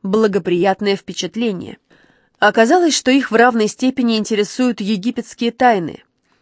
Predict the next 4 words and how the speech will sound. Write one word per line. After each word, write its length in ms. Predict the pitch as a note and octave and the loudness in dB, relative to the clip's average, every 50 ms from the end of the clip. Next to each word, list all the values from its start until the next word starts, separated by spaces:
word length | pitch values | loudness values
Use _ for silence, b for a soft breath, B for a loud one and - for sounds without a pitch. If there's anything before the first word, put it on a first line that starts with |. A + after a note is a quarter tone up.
| _ _ _ _ _ - | _ _ _ _ _ 0
та 180 | F3+ G3+ A3+ | 2 2 2
доисторическая 800 | A3 G#3 G#3+ - - - F#3+ G3 G#3 - - F#3+ - - - D#3 | 2 0 -2 -2 0 0 0 0 0 -4 -8 -10 -8 -8 -6 -4
мудрость 400 | E3+ G3+ G#3+ G#3 F3+ F3 E3+ - | -2 -2 -2 -2 -2 -4 -6 -6
человечества, 800 | - - E3 D#3 D3+ D#3 G#3 C4+ C4 - B3 - - - G3 G#3 | -6 -4 -4 -4 -2 -2 -2 -2 -4 -6 -8 -10 -12 -14 -16 -16